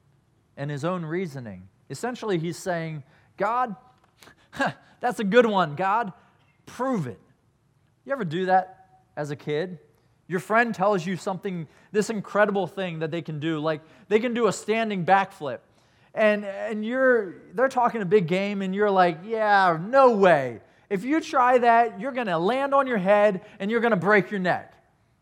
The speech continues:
So you say, "Prove it." And nine times out of ten, you're right.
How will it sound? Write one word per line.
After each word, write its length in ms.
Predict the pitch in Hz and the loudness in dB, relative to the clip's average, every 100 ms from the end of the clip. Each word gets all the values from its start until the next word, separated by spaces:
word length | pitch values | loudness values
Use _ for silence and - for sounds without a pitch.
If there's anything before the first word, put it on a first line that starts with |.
| _ | _
So 140 | _ 202 | _ -8
you 100 | 180 | -6
say, 240 | 196 170 | -6 -6
"Prove 500 | 147 - 190 254 180 | -8 -4 2 4 4
it." 160 | 131 - _ _ _ _ _ _ _ _ _ _ _ _ _ _ _ _ _ - | -2 -10 _ _ _ _ _ _ _ _ _ _ _ _ _ _ _ _ _ -12
And 100 | 165 | -6
nine 240 | 226 302 | -4 -2
times 320 | - 254 220 | -2 -2 0
out 140 | 208 214 | 2 2
of 80 | 160 | 0
ten, 460 | 185 208 233 233 _ _ _ - | -6 -6 -8 -14 _ _ _ -6
you're 200 | 156 170 | -2 2
right. 300 | 165 147 | 4 4